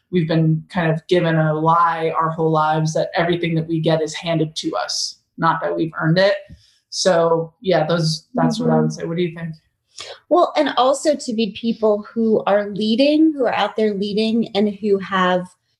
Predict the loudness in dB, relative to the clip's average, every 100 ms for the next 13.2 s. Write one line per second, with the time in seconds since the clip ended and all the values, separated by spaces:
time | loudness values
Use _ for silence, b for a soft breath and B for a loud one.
0 | _ -12 0 2 2 0 0 -2 -2 0
1 | 0 -2 -8 -20 -20 -20 -20 _ _ _
2 | _ 0 2 2 -4 _ 0 2 2 0
3 | -4 -2 -4 -4 -4 0 0 2 2 2
4 | 0 2 2 2 -2 0 2 2 2 2
5 | 0 -4 -6 -4 -2 -2 0 2 0 -4
6 | _ _ _ 0 2 2 -2 -8 -2 0
7 | 0 0 0 0 0 -2 -2 0 0 2
8 | 2 2 0 -2 0 0 0 0 0 2
9 | 0 0 -4 -4 -6 -2 0 0 0 0
10 | 2 2 0 -10 -8 -2 -2 -4 -16 _
11 | -2 0 0 -2 0 0 0 -2 -2 0
12 | 0 2 0 0 B B B 0 2 2
13 | 0